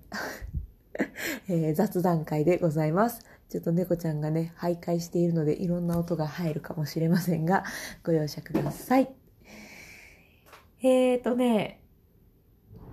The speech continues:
まあ、今回もまだ答えが出ていないことなんですけれども、うんってこう考えていること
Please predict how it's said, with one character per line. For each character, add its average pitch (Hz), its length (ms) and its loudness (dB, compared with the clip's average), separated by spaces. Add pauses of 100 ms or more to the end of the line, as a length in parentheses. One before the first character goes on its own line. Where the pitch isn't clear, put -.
ま - 60 -6
あ、 - 40 -8
今 370 220 2
回 302 160 2
も 226 140 2
ま 233 100 2
だ 220 140 0
答 240 280 -2
え 220 80 2
が 185 120 0
出 202 120 0
て 214 120 -2
い 185 160 -2
な 190 120 -4
い 196 80 -6
こ 214 140 -4
と 214 140 -4
な 185 100 -2
ん 170 80 0
で 165 140 -4
す - 80 -16
け 165 120 -8
れ 160 100 -6
ど 160 120 -6
も、 175 420 0 (540)
う 254 80 0
ん 240 220 4
っ 160 120 -4 (120)
て 175 80 -4
こ 151 200 -6
う - 60 -12
考 170 240 -2
え 165 60 0
て 170 100 -6
い 160 100 -2
る - 320 -6
こ - 140 -12
と - 340 -8